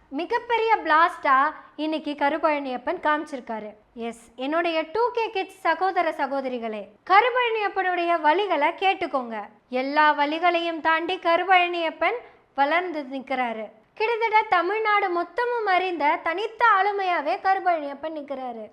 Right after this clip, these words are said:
இப்படி எந்த விதமான சப்போர்ட்டும் இல்லாத நம் முண்டச்சிகளும் மலடிகளும் யோசிச்சு பாருங்க. இன்னைக்கு முண்டச்சி மலடிங்கிற வார்த்தையை கூட நம்ம யாரும் உபயோகிக்க முடியாம போனதுக்கு காரணம்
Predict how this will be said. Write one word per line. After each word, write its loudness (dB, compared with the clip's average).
இப்படி -2
எந்த -4
விதமான -2
சப்போர்ட்டும் -2
இல்லாத 0
நம் -8
முண்டச்சிகளும் -4
மலடிகளும் 0
யோசிச்சு -2
பாருங்க. -2
இன்னைக்கு -4
முண்டச்சி -4
மலடிங்கிற -2
வார்த்தையை 2
கூட 2
நம்ம -2
யாரும் 4
உபயோகிக்க 2
முடியாம 0
போனதுக்கு -4
காரணம் -4